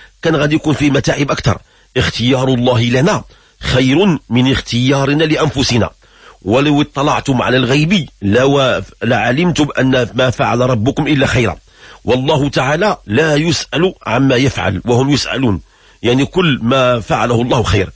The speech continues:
فبغي نقول لك يا بنتي، خليك في الدعاء مع الله، قول: "يا ربي كتب لي هاد، هاد الإنسان، يا واحد يا أحد يا فرد يا صمد، اكتب لي يا ربي زوج وولد من هذا الشخص."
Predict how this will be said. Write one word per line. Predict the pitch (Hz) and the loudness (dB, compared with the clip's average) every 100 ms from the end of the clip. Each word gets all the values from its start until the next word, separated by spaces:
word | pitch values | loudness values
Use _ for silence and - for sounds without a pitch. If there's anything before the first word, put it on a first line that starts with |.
| - - - | -20 -20 -6
فبغي | 135 139 | -2 0
نقول | 208 - 185 | 0 -2 -2
لك | 175 | -2
يا | |
بنتي، | 139 139 156 - _ _ - | -4 -4 -6 -8 _ _ -4
خليك | 196 208 | -2 0
في | - | -4
الدعاء | 95 110 92 92 | -4 -2 0 0
مع | 107 90 | 0 0
الله، | 101 123 | -2 -2
قول: | 135 127 | 0 0
"يا | 117 | 0
ربي | 90 113 | 0 -4
كتب | - 98 | -4 -2
لي | 101 110 | 2 2
هاد، | 98 92 | 2 0
هاد | 95 92 | 0 0
الإنسان، | 92 98 - 143 110 - - - | -2 -2 0 0 -2 -6 -20 -4
يا | 104 131 | 0 2
واحد | 120 110 131 110 | 2 0 -2 0
يا | 110 107 - | 2 2 0
أحد | 110 - 101 | -2 -2 0
يا | 110 110 104 | 2 2 0
فرد | 113 113 | -2 -2
يا | 101 107 | 2 2
صمد، | 101 107 110 139 - _ - - _ _ - _ - | 2 0 0 -2 -6 _ -20 -20 _ _ -20 _ -6
اكتب | 110 - 127 | -4 0 0
لي | 107 117 | 2 2
يا | 110 | 2
ربي | 110 98 104 110 - | 0 -2 0 0 0
زوج | 98 120 90 | 0 2 2
وولد | 104 107 120 139 - _ _ | 2 2 0 -2 -8 _ _
من | 110 107 | -2 0
هذا | 107 | 0
الشخص." | 107 - - - | -2 -2 -4 -8